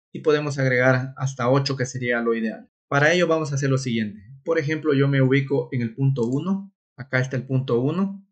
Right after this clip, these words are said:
Entonces lo selecciono y nos vamos acá en Control Manager, donde dice Show Image Link Editor.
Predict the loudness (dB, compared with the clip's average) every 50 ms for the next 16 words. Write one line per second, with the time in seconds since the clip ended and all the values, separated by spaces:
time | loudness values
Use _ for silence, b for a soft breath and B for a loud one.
0 | _ _ -8 -6 -4 -2 -2 -2 0 2 2 2 2 2 2 2 0 0 0 0
1 | 2 4 4 4 4 2 -2 -4 0 2 4 4 4 4 4 2 2 0 0 0
2 | 2 2 2 2 2 0 0 0 -2 -2 -2 -4 -4 -2 -2 -2 -2 -4 -4 0
3 | 2 0 0 0 _ _ _ _ _ _ -2 2 4 4 4 4 4 2 2 0
4 | 0 0 0 0 0 -2 -10 -14 _ _ _ _ -12 -8 -2 4 4 6 6 4
5 | 2 0 0 2 2 2 2 0 -2 -2 -2 -2 0 0 0 0 -2 -2 -2 -4
6 | -2 -2 -4 -8 -8 -14 -16 -18 _